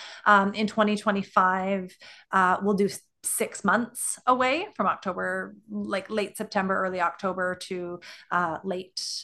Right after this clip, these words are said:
March, early April. Uh, and we're talking about going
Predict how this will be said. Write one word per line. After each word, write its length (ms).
March, 800
early 280
April. 480
Uh, 260
and 160
we're 380
talking 340
about 220
going 220